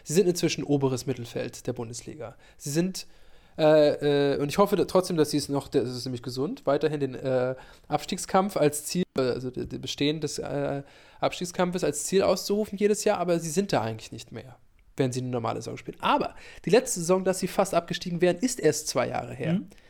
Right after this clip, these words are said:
Speaker 1: Also deswegen, und ich, ich,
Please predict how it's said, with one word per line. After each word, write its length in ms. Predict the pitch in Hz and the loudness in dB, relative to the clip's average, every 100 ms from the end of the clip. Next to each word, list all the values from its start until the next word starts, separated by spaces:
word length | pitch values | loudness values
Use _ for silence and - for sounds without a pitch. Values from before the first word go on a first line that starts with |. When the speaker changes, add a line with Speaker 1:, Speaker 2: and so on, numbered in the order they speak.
| - - - | -20 -20 -2
Speaker 1:
Also 380 | 151 151 170 - - - | 2 6 6 4 -2 -16
deswegen, 680 | - 190 - 214 220 220 214 - _ - - _ _ _ _ | -4 0 4 4 4 -4 -8 -16 _ -20 -20 _ _ _ _
und 180 | 180 185 | -2 0
ich, 180 | 170 - | -4 -2
ich, 340 | - - - | -4 -4 -12